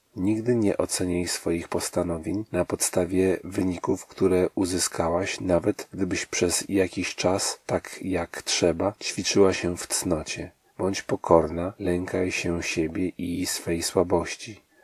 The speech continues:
Ufaj Bogu i w częstych modlitwach proś Go, aby umocnił cię i strzegł przed niebezpieczeństwami, a szczególnie przed najdrobniejszą nawet zarozumiałością i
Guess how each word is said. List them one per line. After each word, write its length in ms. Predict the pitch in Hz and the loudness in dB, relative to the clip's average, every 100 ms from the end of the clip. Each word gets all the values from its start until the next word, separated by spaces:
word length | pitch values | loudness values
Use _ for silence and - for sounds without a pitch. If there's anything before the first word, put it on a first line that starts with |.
| _ | _
Ufaj 320 | 135 - 101 | 4 8 6
Bogu 480 | 82 90 101 110 117 - | 8 6 6 6 0 0
i 140 | 104 92 | -2 -2
w 220 | - - | -4 -6
częstych 540 | - 107 104 98 - | -2 -2 -2 -4 -2
modlitwach 640 | 85 85 92 - - 95 - | -2 0 -2 0 0 0 0
proś 400 | - 101 85 82 | 4 4 4 0
Go, 360 | 87 87 87 - | -2 -2 -4 0
aby 300 | 87 90 90 | 0 2 0
umocnił 600 | 98 95 92 - - 85 | 0 0 0 0 -4 -4
cię 280 | - 90 92 - | -2 -2 -2 -4
i 80 | |
strzegł 540 | - - - 87 90 - | -6 -2 2 2 0 -2
przed 340 | - - - - - | 4 4 4 0 -2
niebezpieczeństwami, 1200 | 92 92 - - - 95 87 - 90 85 90 107 - - - _ | 2 2 0 -4 0 0 0 0 2 2 0 -6 -12 -20 -20 _
a 80 | 107 | 0
szczególnie 560 | - 98 92 110 117 107 | 0 -2 2 4 4 2
przed 320 | - 98 - - | 0 0 -4 -4
najdrobniejszą 840 | 98 90 87 - 95 104 - 110 | 0 2 2 -2 0 -2 0 2
nawet 420 | 90 87 90 - - | 4 4 2 -2 -6
zarozumiałością 1040 | - 92 95 90 90 82 85 80 - 101 - 101 | 4 6 6 4 2 2 0 -2 -2 -2 -2 0
i 180 | 98 | 0